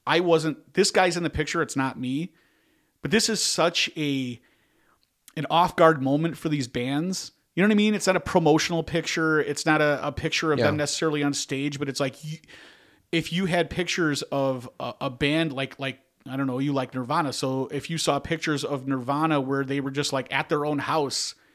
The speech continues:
Speaker 1: sitting outside smoking a cigarette,
Speaker 2: Oh, I would
Speaker 1: like, you'd be
Speaker 2: prefer
Speaker 1: like,
Speaker 2: that.
Speaker 1: "Dude, that's
Speaker 2: I would,
Speaker 1: badass."
Speaker 2: yeah, I would prefer that.
Speaker 1: So he was like, "Yeah, yeah, no, I, yeah." And I was like, "I'm going to make it my mission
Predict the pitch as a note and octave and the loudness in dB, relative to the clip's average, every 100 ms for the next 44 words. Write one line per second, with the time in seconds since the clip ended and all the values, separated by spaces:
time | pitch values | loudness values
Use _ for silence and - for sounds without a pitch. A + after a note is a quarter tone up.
0 | _ _ _ _ - F#3 E3 D3+ C#3 D#3 | _ _ _ _ -4 0 2 0 0 -2
1 | D3 - D#3 D3+ C#3 - F#3 F3+ A#2+ D3 | -2 0 0 0 -2 0 0 0 6 10
2 | C3+ B2 B2 F3 D3 E3 G2+ G2+ E3 - | 10 8 2 4 4 6 4 2 0 -2
3 | - D3 E3 F#3 A3 B2+ B2 A2 G2 G2 | 0 4 4 6 4 4 6 6 4 -2
4 | G2+ G2 F#2+ F2 D#2 - - - - F3 | -8 -6 -4 -4 -6 -10 -14 -6 4 6
5 | D#3 D3 - _ _ _ _ - - F#3 | 6 4 -6 _ _ _ _ -12 0 2
6 | F3+ D#3+ E3 F#3+ F#3+ F#3+ F#3 F#3+ F#3 F#3 | 4 2 -2 0 4 4 4 2 2 2
7 | G3+ G3 G3 G3 G#3 G#3 G3 F#3+ E3+ E3+ | 2 2 2 -2 -2 0 0 0 2 2
8 | D3+ D3 - - _ _ _ - C#3+ D#3 | 2 -2 -6 -20 _ _ _ -6 0 0
9 | D#3+ D#3+ D#3 C#3 C#3 C#3+ D3 C3+ C3+ B2+ | 0 0 0 0 0 0 0 -2 0 2
10 | C3+ - | 2 4